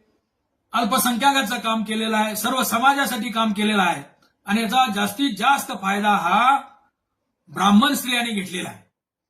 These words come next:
त्यामुळं ब्राह्मण स्त्रियांची जबाबदारी ही आता वाढलेली आहे आणि त्यांनी मोठ्या मनाने हे स्वीकारून आता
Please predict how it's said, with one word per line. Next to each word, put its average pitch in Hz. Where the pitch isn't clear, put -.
त्यामुळं 208
ब्राह्मण 190
स्त्रियांची 208
जबाबदारी 185
ही 175
आता 202
वाढलेली 190
आहे 190
आणि 208
त्यांनी 277
मोठ्या 202
मनाने 226
हे 240
स्वीकारून 214
आता 180